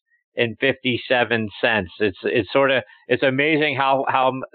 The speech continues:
things have changed, right? You look back at the B M W Championship just a couple of weeks ago, and the guys that won, uh, that, uh, ended up in forty-fourth place got thirty-two thousand three seventy-five. I think Tom Kite barely made more than that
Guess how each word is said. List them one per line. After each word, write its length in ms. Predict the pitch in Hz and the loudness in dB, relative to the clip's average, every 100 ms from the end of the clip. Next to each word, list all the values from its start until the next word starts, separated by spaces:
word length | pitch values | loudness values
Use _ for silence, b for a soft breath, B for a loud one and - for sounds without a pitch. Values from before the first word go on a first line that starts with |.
| - | -6
things 220 | 143 127 | -4 -2
have 160 | 123 113 | -4 -4
changed, 380 | 143 135 123 120 | -2 -2 0 0
right? 100 | 123 | 0
You 120 | 127 | 0
look 160 | 123 | 0
back 240 | - 131 127 | 0 0 -2
at 80 | 117 | -4
the 80 | |
B 180 | 107 127 | -2 -2
M 120 | 123 120 | -2 -2
W 260 | 127 123 | 0 -2
Championship 540 | 120 131 131 120 - 113 | -2 -2 -2 -4 -4 -2
just 200 | 123 - | -2 -4
a 40 | - | -2
couple 240 | 120 117 | 0 2
of 60 | 107 | 2
weeks 220 | 127 127 | 0 -2
ago, 360 | 113 104 98 - b b _ - | -2 2 0 -2 b b _ -6
and 120 | 107 | 0
the 60 | 113 | 2
guys 240 | 120 120 | 2 2
that 120 | 120 110 | 0 0
won, 360 | 123 113 110 | -2 -2 -2
uh, 320 | 113 110 110 101 | 0 2 0 0
that, 160 | 110 - | -4 -2
uh, 40 | 107 | 0
ended 420 | 107 104 120 117 | 0 0 0 0
up 120 | 113 | 0
in 100 | 104 | -4
forty-fourth 540 | - 120 113 - 117 107 | 0 0 0 0 -2 0
place 240 | 113 113 104 85 104 | 0 0 -2 -8 -2
got 180 | 107 - | -2 0
thirty-two 400 | 127 117 - 120 110 | -2 -2 -4 -4 -2
thousand 420 | 117 117 104 98 | 0 0 -2 -6
three 220 | 110 117 - | -4 -4 0
seventy-five. 880 | 120 110 107 107 - 113 110 104 - b b b | -2 -2 -6 -8 -2 0 0 -2 -4 b b b
I 40 | - | -6
think 160 | 117 | -4
Tom 240 | - 127 110 | -2 -2 0
Kite 300 | 127 120 95 | -2 -2 -2
barely 280 | 120 120 113 | 0 0 0
made 220 | 120 113 | -2 -2
more 220 | 117 120 | 0 0
than 120 | 113 113 | 0 -2
that 240 | 113 | -2